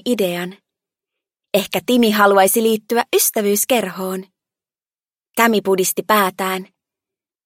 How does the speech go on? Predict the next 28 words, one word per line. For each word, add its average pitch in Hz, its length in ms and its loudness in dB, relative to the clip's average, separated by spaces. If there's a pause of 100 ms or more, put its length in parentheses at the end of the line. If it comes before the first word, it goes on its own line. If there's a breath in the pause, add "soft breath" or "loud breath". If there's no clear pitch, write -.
(220)
Hän 190 160 0
oli 190 160 2
kysynyt 214 480 0
Timiltä, 202 440 -2 (560)
halusiko 220 400 2
hän 202 180 0
liittyä 233 380 0
mukaan 202 500 0 (220)
jo 202 80 0
silloin, 202 520 2
kun 202 120 -2
he 226 140 -2
perustivat 208 580 0
ystävyyskerhon. 185 960 -4 (1000)
Mutta 208 320 0
Timi 247 300 4
oli 196 200 2
vastannut, 202 600 -2 (420)
että 196 200 -2
hän 196 260 0
ei 214 180 2
ehtinyt, 220 520 -2 (280)
koska 214 320 0
oli 208 220 2
aina 269 320 4
ulkona 208 420 2
pelaamassa 190 500 0
jalkapalloa. 196 800 -4